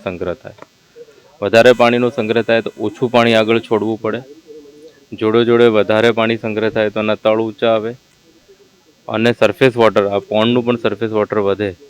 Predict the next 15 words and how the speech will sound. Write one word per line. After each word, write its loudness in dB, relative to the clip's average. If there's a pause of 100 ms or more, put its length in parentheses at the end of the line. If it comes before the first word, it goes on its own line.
(1000)
એટલે 2
પોટેબલ 0
વોટર 0
એટલે -4
પીવાના -2
પાણીનો -2
પણ, -2
અ, -4 (600)
અ, 0
જે -4
પ્રશ્ન -4
છે -10
એ -6
સરળ -2
બને. -12